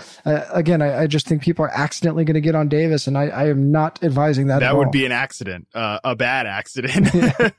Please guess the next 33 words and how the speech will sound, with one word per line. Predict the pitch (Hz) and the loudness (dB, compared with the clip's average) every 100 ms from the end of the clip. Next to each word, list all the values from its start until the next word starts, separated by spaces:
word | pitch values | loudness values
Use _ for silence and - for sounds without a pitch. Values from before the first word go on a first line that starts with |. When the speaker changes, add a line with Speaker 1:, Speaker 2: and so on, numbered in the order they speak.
| 190 | -4
Speaker 1:
Yeah. | 214 214 226 208 180 | -2 -2 -2 -2 0
Speaker 2:
<laughs> | |
Yeah, | 151 113 | 0 -2
K-, | 123 - | -6 -10
K-, | - 214 180 | -10 -6 -2
Arthur | 202 202 | 0 0
Smith, | 196 185 131 | -2 0 -2
shout | - 170 160 | -2 0 0
out | 160 | 0
to | 160 | 0
you, | 139 117 | 0 0
buddy. | 117 113 | -2 -2
You | 117 | -4
became | 120 - 139 | -4 -4 -2
a | 131 | -2
head | 139 135 | -2 -2
coach | 147 143 - | -2 -2 -2
just, | 151 151 | -4 0
Speaker 1:
Oh, | 170 | 2
Speaker 2:
just | 170 113 | 2 0
to | 175 | 0
make | 131 | 0
Speaker 1:
man. | 110 | 0
Speaker 2:
Cordarrelle | 160 160 156 151 | 0 0 0 0
Patterson | 147 123 117 123 | -2 -2 -4 -8
a | 107 | -6
featured | - 127 135 120 | -4 -4 -4 -4
player | 131 120 117 | -2 -2 -2
in | |
your | 113 | -2
offense. | 107 101 - 98 92 | -2 -4 -6 -8 -8
What | 104 113 | -4 0
a, | 117 110 | 0 -2